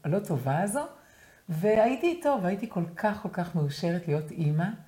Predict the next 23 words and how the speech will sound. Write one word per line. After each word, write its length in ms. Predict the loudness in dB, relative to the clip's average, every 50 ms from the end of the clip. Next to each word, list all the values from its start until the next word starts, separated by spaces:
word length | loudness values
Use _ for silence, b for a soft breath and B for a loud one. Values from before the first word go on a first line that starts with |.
| B B B B B B B B B -6
וזה 440 | -4 -2 0 0 0 0 0 2
היה 160 | 2 2 2 2
משמח 580 | 0 0 -2 -2 0 2 2 2 2 0 -2
עד 160 | -4 -2 -2
מאוד. 380 | -4 -4 -4 -2 -2 -2 -2 -4 -6 -14 b b b b b b b b b b b b b -8
ואז 500 | -4 -4 -2 0 2 2 2 0 -2 -10 -12 -8
נכנסתי 720 | -6 -6 -4 -2 0 0 0 -2 -4 -6 -6 -6 -6 -6 -8 -10
לעוד 280 | -8 -4 -2 -2 -2 -2
הריון, 400 | -2 0 0 0 0 2 0 0
להריון 340 | 0 0 0 0 0 0
שני, 400 | -2 -2 -2 0 0 0 0 -2 -4 -6 -12 -20 _ _ _ _ _ _ -10
הריון 280 | -8 -4 -2 0 2 2
עם 100 | 2 0
התאומים, 600 | 0 -2 -2 -2 0 0 0 0 0 0 0 -2 -4 -8 -14 -20 _ _ _ _ -12
די 200 | -6 -2 0 0
מהר 300 | 0 0 0 0 0 0
גם 120 | -2 -2 -2
הבנתי 340 | -2 -4 -4 -6 -6 -6 -6
שאני 220 | -6 -6 -4 -4
בהריון 260 | -4 -6 -4 -4 -4
עם 60 | -4 -6 -6
תאומים, 520 | -6 -4 -4 -2 -2 -2 0 0 -2 -2 -6 B B B B B B B B B B B B B B B
ובשנייה 800 | -2 -2 0 2 0 0 0 -2 -2 0 2 4 4 4 2